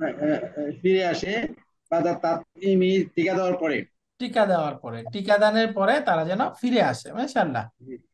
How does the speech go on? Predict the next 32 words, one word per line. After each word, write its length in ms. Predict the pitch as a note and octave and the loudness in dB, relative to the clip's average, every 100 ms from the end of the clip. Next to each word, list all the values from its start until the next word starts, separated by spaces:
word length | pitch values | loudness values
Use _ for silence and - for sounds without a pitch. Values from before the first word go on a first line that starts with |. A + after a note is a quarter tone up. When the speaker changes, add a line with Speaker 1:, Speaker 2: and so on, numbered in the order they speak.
| _ _ _ _ | _ _ _ _
Speaker 2:
তাহলে 200 | F#3 F#3 | -2 0
আমরা 300 | F#3 F#3 A3+ | 2 4 4
বাক্যটা 540 | G#3 - E3+ F#3 F#3 | 4 -2 -2 -4 -2
পেয়ে 260 | F3+ F#3 F3 | -2 -2 -2
গেলাম 240 | F3 F#3+ | 0 0
সুন্দর। 440 | A3 G3 F3 G#3 A3 | -2 -4 0 0 0
খুযহুম, 680 | - A3+ F3+ F#3+ A3+ D4+ | 2 2 2 2 2 2
তাদেরকে 460 | - E3+ F3 E3+ F#3+ | 0 -2 0 -4 -4
নিন 520 | E3+ E3+ F3+ A#3+ D#4 F#3+ | 0 2 4 4 2 -2
বা 120 | D3+ | -2
তাদেরকে 440 | D3+ D3+ D#3+ F3+ | -2 -4 -6 -4
নিয়ে 260 | E3+ F3+ E3+ | 0 2 2
যাও। 460 | D3 D3 A3 - - _ - | 6 8 6 4 -8 _ -4
লিয়াযহাবিত 760 | F3 F#3+ G#3+ G#3 A#3 A#3 - - | 4 6 6 6 4 4 -2 -2
তুল্লাবুল 580 | G3+ G#3 B3 B3 A#3+ | 2 6 6 6 0
জুদুদু, 480 | F#3+ G#3+ G3 F3 B3 | 0 0 0 -2 -2
নতুন 360 | A#3 G3 A3+ A3 | -2 -2 -2 0
ছাত্ররা 480 | A3 G3+ G#3 G#3+ G#3+ | 0 -2 2 4 4
যেন 300 | G#3+ G3+ F#3 | 4 2 2
যায়। 440 | D#3+ D#3+ G#3 C4 - | 4 6 6 2 -4
ইলাল 280 | C#4 B3 G#3 | 0 0 0
মুস্তাশফা, 720 | F3+ F3 E3 D3+ - E3+ A#3+ | -6 -8 -8 -8 -2 0 2
হসপিটালে। 840 | G3+ F3+ - F3 F3 F3+ C4 G4+ - _ _ | 0 -6 -8 -2 2 4 4 2 -6 _ _
ওয়াল 280 | D3+ D#3 D3+ | -2 -2 0
ইয়ারজিউ, 720 | D#3 B3 C#4+ C4 G#3 G#3 D#3 | 4 4 4 2 2 2 -2
এবং 340 | D#3 F3 F#3+ F#3+ | -2 -2 -2 2
তারা 200 | F#3 G3 | 2 2
যেন 280 | A3 A#3+ A#3 | 0 -4 -2
ফিরে 260 | C4+ D#4 | 0 4
আসে। 320 | G#3 D#3 G#3 | 4 4 -2
বাদা 320 | A3 D#3+ E3+ F3 | 0 0 2 -2
তাতঈম, 640 | - D#3 D3+ D#3+ B3 | -2 -4 -4 0 2